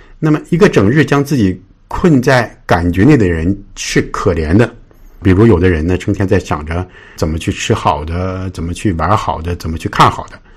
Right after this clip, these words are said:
那么相对来说呢，这是比较低级的需求。为什么呢？因为它主要满足的是感觉，而精神的这个满足呢，会更长久，也能啊，更接近于对真福的那个追求。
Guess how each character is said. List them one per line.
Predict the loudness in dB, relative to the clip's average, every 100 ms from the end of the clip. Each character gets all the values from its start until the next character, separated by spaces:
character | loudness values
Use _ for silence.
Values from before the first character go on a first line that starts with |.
| -20 -20 -20 _ -4
那 | -4
么 | -4
相 | 0 4
对 | 6
来 | 6 4
说 | 2 -2
呢， | -4 -10 -20 -10
这 | -8
是 | -4 -4
比 | -2 -2
较 | -2 -6 -6
低 | -2 -2
级 | -2
的 | -6
需 | -6 -2 -2
求。 | -2 -8 -10 -20 0
为 | 2
什 | 2 0
么 |
呢？ | -4 -4
因 | 0 0
为 |
它 | 0
主 | -2 2
要 | 2
满 | 2 -2
足 | -4 -4
的 |
是 | -4 -6
感 | -6 -8 -8
觉， | -8 -8 -8 -12 _ _ _ -20 -20 _
而 | -2 -2 -2 -12 _ 0
精 | 6 6
神 | 6 2
的 | 2
这 | 2
个 | 2
满 | 2 2 -4
足 | -6 -2
呢， | -2
会 | 0 -2
更 | 0 0 0
长 | -6 -8 0 2
久， | 2 -2 -6 _ -4
也 | 4 6
能 | 8 6 6
啊， | 4
更 | 4 4 4
接 | 6 4
近 | 6 6
于 | 4 2
对 | 0 -2 -4 _ 0
真 | 4 4
福 | 4 0
的 | 2
那 | 4
个 | 2 -2
追 | 4 4
求。 | 4 -2 -4 -4